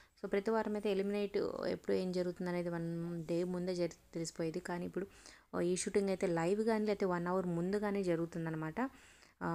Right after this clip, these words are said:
so చాలా ఇంట్రెస్టింగ్‌గా చాలామంది వెయిట్ చేస్తున్నారు. ఎందుకంటే, so టాప్ త్రీలో అయితే వీళ్ళ ముగ్గురు ఉన్నారు. అయితే ఈ విషయం మనందరికీ తెలుసు, కానీ లోపల ఉన్న వాళ్ళకి ఓటింగ్,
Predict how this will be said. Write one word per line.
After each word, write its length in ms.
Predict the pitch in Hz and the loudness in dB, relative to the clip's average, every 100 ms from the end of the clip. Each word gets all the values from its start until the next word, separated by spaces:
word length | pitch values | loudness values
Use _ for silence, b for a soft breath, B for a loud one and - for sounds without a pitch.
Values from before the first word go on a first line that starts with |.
| 165 | 0
so 180 | 165 180 180 | 2 0 2
చాలా 140 | 175 | 0
ఇంట్రెస్టింగ్‌గా 480 | 180 190 196 208 202 | 0 0 0 -2 -2
చాలామంది 360 | 180 175 196 196 | 0 0 2 4
వెయిట్ 260 | 170 175 - | 4 2 2
చేస్తున్నారు. 460 | 208 196 185 180 185 | 0 0 -2 0 2
ఎందుకంటే, 500 | 175 175 185 175 214 254 B B B - | 0 0 -2 0 -2 -2 B B B 2
so 100 | 196 185 - | 4 4 2
టాప్ 280 | 190 208 247 - | 0 2 2 4
త్రీలో 280 | 208 226 240 | 4 6 6
అయితే 200 | 226 233 | 6 6
వీళ్ళ 220 | 214 202 185 | 6 4 2
ముగ్గురు 280 | 170 208 233 220 | 2 6 6 6
ఉన్నారు. 340 | 202 196 190 294 - 208 | 2 2 0 0 -4 -2
అయితే 220 | 196 254 226 202 | 0 2 2 2
ఈ 40 | 214 | 2
విషయం 300 | 226 254 226 | 2 2 0
మనందరికీ 480 | 190 180 202 220 226 | 0 0 2 2 4
తెలుసు, 280 | 196 180 202 190 | 4 2 -2 -4
కానీ 200 | 185 208 180 | 0 2 2
లోపల 280 | 175 196 233 | 2 2 2
ఉన్న 180 | 220 208 | 2 0
వాళ్ళకి 360 | 190 180 175 208 B B - | 0 -2 -4 -8 B B 0
ఓటింగ్, 420 | 180 208 254 240 | 4 4 4 2